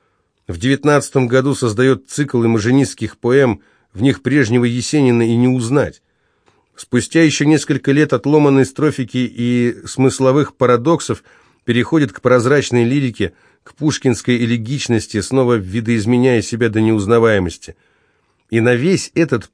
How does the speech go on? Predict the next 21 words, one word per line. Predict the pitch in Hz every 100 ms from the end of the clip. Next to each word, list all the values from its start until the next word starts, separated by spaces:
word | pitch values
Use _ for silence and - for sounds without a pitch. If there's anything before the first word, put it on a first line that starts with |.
| -
путь | 170 180
с | -
несколькими | 123 156 - 123 131 123
перерождениями | 104 117 113 113 98 123 185 151 135 123
ушло | 120 107 147 165
пятнадцать | 131 - 156 156 143 -
лет. | 160 98 - _ _ _ _ _ _ _ _ _ -
А | 107
Николай | 110 107 143 175
Тихонов, | 143 - 220 139 107 82 _ _
создавший | - 113 113 160 - 107
совсем | - 117 - 139
молодым | 135 139 139 156 120
человеком | - 120 143 147 110 85 _ _ _ _
два | 95 113 170
великих | 131 160 151 123 -
поэтических | 135 135 147 - - 120 87
сборника | 95 117 151 113 104 107 -
«Орда» | 117 117 117 147 131
и | 120
«Брага», | 113 131 143 107 80